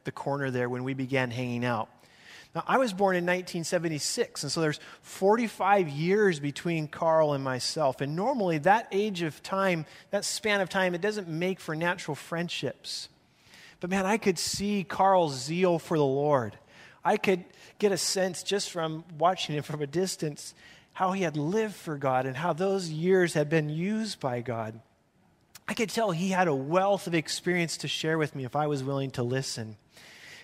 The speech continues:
And so his passion for God and his experience in life, these were, these were things I wanted to pick up on. Just hanging out with Carl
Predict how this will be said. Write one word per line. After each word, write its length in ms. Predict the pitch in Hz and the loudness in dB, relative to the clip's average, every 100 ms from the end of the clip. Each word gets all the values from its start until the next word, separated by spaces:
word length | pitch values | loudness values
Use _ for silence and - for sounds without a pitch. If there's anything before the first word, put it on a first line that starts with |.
| - | -10
And 80 | 151 | -2
so 160 | 165 | 0
his 340 | 151 175 196 - - - - | 2 2 0 -2 -14 -20 -8
passion 500 | - 196 202 - 175 | -2 0 0 -2 -4
for 180 | - 143 | -4 2
God 260 | 139 139 | 4 6
and 100 | 139 | 4
his 220 | 143 160 | 0 -2
experience 720 | 160 - - - 175 185 165 - | -4 -6 -6 -2 -2 0 0 0
in 100 | 139 | 0
life, 300 | 139 139 - | 2 0 0
these 240 | 147 180 | 0 2
were, 220 | 165 143 - | 0 -2 -4
these 180 | 190 196 | -6 -4
were 80 | 139 | -4
things 300 | - 165 143 | -4 -4 -2
I 100 | 151 | 0
wanted 280 | 156 147 | 0 0
to 40 | 127 | -2
pick 340 | - 160 156 | -4 -6 0
up 220 | 139 131 | 2 2
on. 220 | 135 123 120 | 0 -2 -2
Just 240 | 202 - | -4 -4
hanging 320 | - 190 175 | -4 -2 0
out 200 | 165 180 | 2 2
with 200 | 202 156 | 2 -4
Carl 560 | - 160 160 175 190 | -2 2 4 4 2